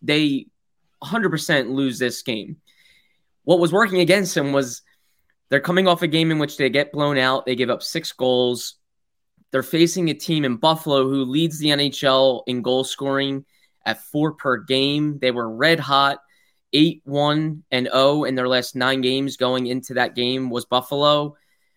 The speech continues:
And the Flyers were oh six and oh in the second game of back-to-back sets going into that game. So just about every trend possible was working against the Flyers,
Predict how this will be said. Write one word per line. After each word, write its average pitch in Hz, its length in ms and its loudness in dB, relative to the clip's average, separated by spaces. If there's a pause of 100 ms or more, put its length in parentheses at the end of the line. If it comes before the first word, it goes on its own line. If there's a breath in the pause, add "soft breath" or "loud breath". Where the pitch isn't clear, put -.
(600)
And 135 460 2 (720)
the 151 60 -4
Flyers 160 460 2
were 139 240 -4
oh 160 200 6
six 165 360 -6
and 147 180 -2
oh 127 340 4
in 120 100 -4
the 113 60 -6
second 147 420 -6
game 131 200 -4
of 117 140 -6
back-to-back 120 640 -2
sets - 500 -4
going 123 240 -2
into 117 180 -6
that 113 240 -2
game. 107 360 -6
So 120 440 0 (760 soft breath)
just 185 180 4
about 180 300 2
every 196 300 2
trend 165 440 0
possible 151 560 0
was 127 140 -2
working 139 300 -2
against 123 320 -2
the 123 80 -6
Flyers, 127 760 2